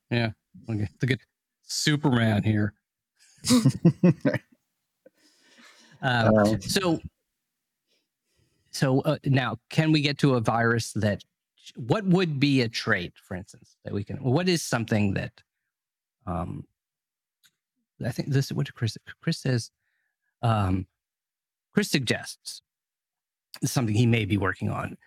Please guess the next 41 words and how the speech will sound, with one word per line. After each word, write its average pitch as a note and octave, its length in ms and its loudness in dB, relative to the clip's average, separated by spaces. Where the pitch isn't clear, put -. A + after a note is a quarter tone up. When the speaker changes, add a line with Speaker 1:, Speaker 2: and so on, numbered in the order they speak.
Speaker 1:
because A#2 240 0
he's G#2+ 140 2
a, A2 80 -2
quote, A2 320 0
"lay A#2+ 500 2
person G#2+ 520 -2
in B2+ 140 2
a G#2 180 0
lab." A2+ 720 0
Um, C3 260 0
<laughs> B3+ 340 -2
Chris, F#3 440 2
Speaker 2:
<laughs> F#3+ 40 6
Speaker 1:
Chris E3 200 0
says, C#3 240 0
uh, B2 240 0
s-, - 120 -12
"Could E3+ 140 0
a - 20 -2
virus C#3 320 -2
have B2 120 -2
positive A#2 420 0
symptoms?" G#2+ 560 -2
I-, C#3 60 2
interesting, B2+ 360 -2
he G#2 40 0
says G2 200 -6
symptoms. G#2 420 -4
Maybe G#2 180 -6
you G#2+ 100 -6
can G2+ 100 -4
help G2+ 140 -6
us - 120 -14
understand G2+ 440 -10
that - 140 -10
word G2 180 -8
a G2 40 -12
little G2 100 -10
bit. - 180 -10
But, C3 200 -4
uh, A2+ 120 -2